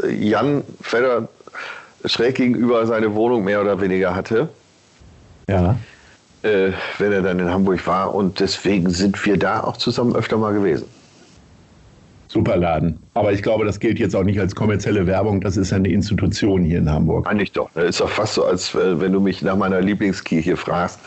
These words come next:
Speaker 1: und ich mit Michel antworte.
Speaker 2: <laughs> Ja, du bist schon, also bist auf einem guten Weg, hier richtig, äh, Szenekenner zu werden.
Speaker 1: <laughs> Ja, ich,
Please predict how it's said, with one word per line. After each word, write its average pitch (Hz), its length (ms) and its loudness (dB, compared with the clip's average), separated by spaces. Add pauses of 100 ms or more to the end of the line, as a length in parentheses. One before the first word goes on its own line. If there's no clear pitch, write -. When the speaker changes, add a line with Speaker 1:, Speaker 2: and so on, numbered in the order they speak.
(220)
Speaker 1:
und 87 160 2
ich 87 120 0
mit 95 160 4
Michel 104 320 2
antworte. 78 600 -2 (920)
Speaker 2:
<laughs> - 1080 0 (920)
Ja, 277 160 0
du 285 120 2
bist 220 140 0
schon, 185 300 2
also 160 220 2
bist 180 160 0
auf 202 80 2
einem 170 100 4
guten 170 280 2
Weg, 151 180 0
hier 131 460 2
richtig, 135 560 0
äh, 113 260 2
Szenekenner 104 640 0
zu 92 220 0
werden. 85 260 0 (340)
Speaker 1:
<laughs> - 60 -2 (960)
Ja, - 180 2
ich, 139 160 -2